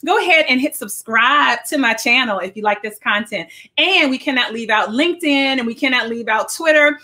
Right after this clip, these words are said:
uh, also other live streaming platforms. And then our podcast listeners that check us out faithfully, iTunes and Stitcher and Blog Talk Radio, and of course, those that are listening from sharvette dot com. We are excited to have you.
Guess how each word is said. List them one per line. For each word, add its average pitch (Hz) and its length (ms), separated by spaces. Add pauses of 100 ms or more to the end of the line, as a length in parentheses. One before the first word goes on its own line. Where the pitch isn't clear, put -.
(220)
uh, 220 220
also 277 320 (100)
other 240 340
live 226 600
streaming 214 480
platforms. 226 640
And 294 80
then 440 140
our 302 160
podcast 294 800
listeners 226 520 (280)
that 220 160
check 277 160
us 269 160
out - 320
faithfully, 233 720 (260)
iTunes 262 800
and 202 140
Stitcher 240 600
and 196 160
Blog 302 340
Talk 269 160
Radio, 240 460
and 220 160
of 220 80
course, 269 300
those 240 240
that 220 100
are 202 80
listening 233 420 (220)
from 233 180
sharvette 214 680 (160)
dot 196 300
com. 185 440
We 254 220
are 208 120
excited 202 440
to 226 100
have 247 320
you. 156 180